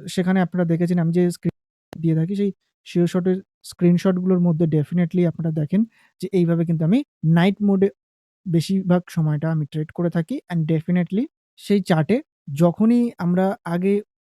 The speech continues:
ওপেন করতাম সিলেক্ট ট্রেড পেয়ার, তখনই কিন্তু এটার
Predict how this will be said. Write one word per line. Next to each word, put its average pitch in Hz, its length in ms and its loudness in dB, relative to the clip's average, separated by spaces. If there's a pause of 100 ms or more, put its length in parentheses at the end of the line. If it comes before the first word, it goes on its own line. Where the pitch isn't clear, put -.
ওপেন 202 260 0
করতাম 185 360 -2
সিলেক্ট 185 440 -2 (1000)
ট্রেড 185 220 0 (100)
পেয়ার, 165 260 2 (420)
তখনই 202 280 0
কিন্তু 220 200 -2
এটার 220 180 0